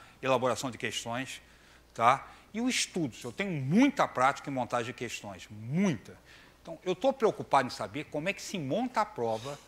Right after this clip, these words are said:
como é que se organiza arquivo numa escola, não é como se deveria fazer, como seria maravilhoso ser feito, porque eu tenho, na verdade, uma condição de um professor que trabalha feito um maluco, tá? Com frequência, enfim,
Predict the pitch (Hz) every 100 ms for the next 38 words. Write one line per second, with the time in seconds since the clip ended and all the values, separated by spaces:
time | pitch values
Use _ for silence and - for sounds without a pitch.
0 | - 131 151 175 - 170 147 135 196 254
1 | 180 - - 120 117 - - - - 139
2 | 175 220 214 196 - - - 160 139 107
3 | 90 - - 147 165 - 185 202 185 -
4 | 151 120 185 165 139 156 139 - 107 90
5 | 107 113 - - - - 190 208 202 180
6 | - - - - 175 170 151 180 196 165
7 | 135 135 131 - 110 - 120 - 160 -
8 | 247 208 117 98 104 147 151 139 - 156
9 | - 185 185 196 - 160 - 120 - 170
10 | 160 117 120 120 113 - 151 190 208 240
11 | 131 131 170 - 202 - _ - - -
12 | _ - 117 - - - 190 226 214 175
13 | 135 156 151 - 135 151 143